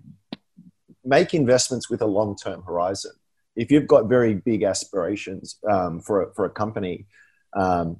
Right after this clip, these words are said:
you need to give it time to deliver on, on those expectations.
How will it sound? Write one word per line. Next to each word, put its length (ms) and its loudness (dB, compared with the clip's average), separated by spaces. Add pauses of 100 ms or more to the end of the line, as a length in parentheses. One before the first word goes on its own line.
(240)
you 160 -2
need 220 -2
to 60 -2
give 200 2
it 180 2
time 280 -2
to 100 -6
deliver 460 -2
on, 260 -6
on 160 -8
those 200 -8
expectations. 1000 -10